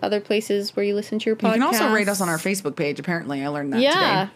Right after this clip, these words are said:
Speaker 1: if you wanna rate us on there, that'd be cool.
Speaker 2: 'Cause it said no ratings, and I was like, "You can do ratings on here?" <laughs>
Speaker 1: So if you wanna rate us on Facebook, that would be dope. If you wanna
Speaker 2: Um,
Speaker 1: share us with your friends, it would be much appreciated.
Speaker 2: Yes, please.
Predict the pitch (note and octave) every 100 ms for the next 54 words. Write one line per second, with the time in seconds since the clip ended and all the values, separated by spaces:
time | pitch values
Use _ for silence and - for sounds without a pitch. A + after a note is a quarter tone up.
0 | - - A#3 A#3 A3 A#3+ G#3 G3 B3 B3
1 | A#3 A3+ - - F#3 F3+ G3 A#3 E3+ E3+
2 | E3 D#3 D#3 F3+ G3+ G3 F#3+ E3+ E3+ E3
3 | - A3+ B3+ A#3+ A3 A3 F#3 E3 A#3+ F4
4 | F4 F4+ F4+ G4+ - - - A#3+ B3 A#3+
5 | A#3 G#3 G3+ A3+ G3+ G3 F#3+ G3+ - D#4
6 | F#4 F#4+ - D4+ D4+ D4+ D4 C4+ C#4+ F#4
7 | F#4+ - - _ - - - - - A3
8 | G3+ G3+ G3+ G3 G3 G3 F#3 F3+ - G3+
9 | G#3 G#3+ - G#3 G#3 G3+ G#3+ A3 B3 E4+
10 | F#4 - - C#4 D4 D4+ D4+ - E4 D#4+
11 | - E4 E4 F4+ F#4+ - - _ - -
12 | _ F#3 F3 - G3 A#3 F4+ - -